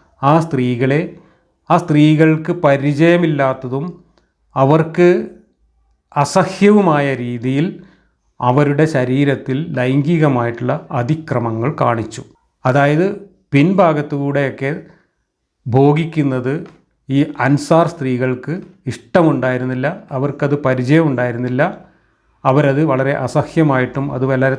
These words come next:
തെറ്റായിട്ടുമാണ് കണക്കാക്കിയിരുന്നത്. അതിനൊരു കാരണം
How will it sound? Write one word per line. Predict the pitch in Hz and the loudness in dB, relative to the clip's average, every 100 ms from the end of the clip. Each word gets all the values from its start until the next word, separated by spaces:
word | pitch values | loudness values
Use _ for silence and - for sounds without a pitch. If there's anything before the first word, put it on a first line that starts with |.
| - | -4
തെറ്റായിട്ടുമാണ് | 131 - 165 135 127 135 131 123 120 | -6 -2 0 0 -2 -6 -6 -6 -6
കണക്കാക്കിയിരുന്നത്. | 117 113 117 110 120 110 107 110 - _ _ _ _ _ _ _ _ - | -8 -6 -8 -8 -10 -8 -10 -12 -18 _ _ _ _ _ _ _ _ -2
അതിനൊരു | 160 190 165 208 180 | 2 4 4 4 4
കാരണം | 156 147 147 156 160 | 2 2 0 -4 -8